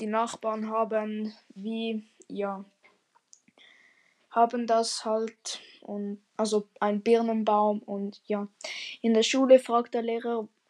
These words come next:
warum die Giraffe einen so langen Hals habe. Günther weiß es, weil der Kopf so hoch oben ist.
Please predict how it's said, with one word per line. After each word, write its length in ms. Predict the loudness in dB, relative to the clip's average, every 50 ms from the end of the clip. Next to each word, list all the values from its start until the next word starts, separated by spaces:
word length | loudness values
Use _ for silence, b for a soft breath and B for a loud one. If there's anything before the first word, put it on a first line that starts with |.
| B B B B B B B B 0
warum 580 | 2 2 2 4 0 -6 -4 -2 -2 -2 -2
die 160 | -4 -8 -8 -2
Giraffe 500 | -2 -2 0 2 0 0 0 -2 -4 -4
einen 220 | -2 -4 -6 -8
so 180 | -4 -4 -2 -2
langen 360 | -2 -4 -6 -6 -6 -6 -6
Hals 420 | -4 -2 -2 -4 -4 -6 -14 -10
habe. 440 | -6 -4 -2 -2 0 0 -2 -2 -2 -6 -14 _ _ _ _ _ _ _ _ _ B B B B B B B B B B B B _
Günther 520 | -2 0 0 0 0 0 2 2 2 4 2
weiß 360 | 2 2 2 0 -2 -2 -2
es, 360 | -2 -2 -2 -4 -8 -12 -14 _
weil 180 | 0 2 2 2
der 140 | 0 -6
Kopf 300 | -6 -4 -6 -6 -6 -6
so 200 | -6 -6 -6 -2
hoch 220 | 0 0 0 0 0
oben 280 | -2 -2 -2 -2 -4
ist. 360 | -4 -4 -6 -8 -18 -20 -20